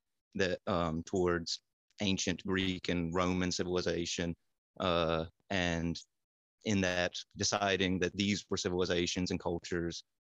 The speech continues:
um, worthy of emulation and, uh, would, were fruitful,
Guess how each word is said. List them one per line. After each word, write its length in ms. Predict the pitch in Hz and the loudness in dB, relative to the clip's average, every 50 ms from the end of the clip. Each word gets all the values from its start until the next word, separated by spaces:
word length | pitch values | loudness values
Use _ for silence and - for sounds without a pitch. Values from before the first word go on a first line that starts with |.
| _ _ - | _ _ -4
um, 320 | 95 90 85 82 82 87 | -2 0 0 0 0 0
worthy 720 | 87 95 92 92 87 92 90 85 87 85 85 87 87 90 92 - | 2 2 2 2 2 2 0 0 0 -2 -6 -8 -10 -10 -6 -2
of 360 | - 92 87 85 85 85 82 - - - _ _ - | 0 2 2 2 2 0 -2 -4 -10 -20 _ _ -2
emulation 760 | 98 92 90 87 87 98 98 98 - - - 78 67 - - - _ _ _ _ _ - - | 0 2 2 4 4 4 4 2 0 -2 -4 -6 -6 -8 -10 -12 _ _ _ _ _ -8 -2
and, 540 | 92 92 90 92 85 85 80 80 82 78 76 | 0 0 2 2 2 0 0 -2 -4 -4 -2
uh, 480 | 82 87 85 76 64 78 82 76 73 - - _ _ _ _ _ _ _ _ _ _ _ _ _ - | -2 0 0 0 0 0 0 0 -2 -4 -8 _ _ _ _ _ _ _ _ _ _ _ _ _ -2
would, 320 | 98 98 92 90 87 87 - _ _ _ _ _ _ _ _ _ | 0 2 2 2 2 -2 -8 _ _ _ _ _ _ _ _ _
were 280 | 101 95 90 90 85 85 | 2 4 4 4 2 0
fruitful, 840 | - - - - 127 113 104 - - - 107 95 92 92 - | -2 -6 0 2 4 4 4 2 -2 0 2 2 2 0 -2